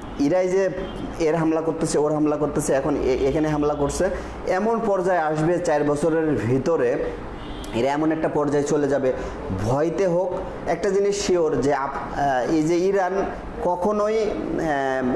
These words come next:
উম, ইসরায়েলকে ধ্বংস করে দিতে, একদম নিস-, নির্মূল করে দিতে পারবে না। ইসরায়েলও ইরানকে নির্মূল করতে পারবে না,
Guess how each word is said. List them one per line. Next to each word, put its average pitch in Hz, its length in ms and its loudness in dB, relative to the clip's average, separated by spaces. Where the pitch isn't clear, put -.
উম, 143 180 2
ইসরায়েলকে 175 560 2
ধ্বংস 139 280 0
করে 135 180 2
দিতে, 175 200 2
একদম 160 360 2
নিস-, 170 400 0
নির্মূল 160 480 2
করে 165 180 0
দিতে 127 180 2
পারবে 95 280 0
না। 90 100 0
ইসরায়েলও 208 760 2
ইরানকে 180 380 2
নির্মূল 170 400 2
করতে 165 200 0
পারবে 98 260 2
না, 92 120 -2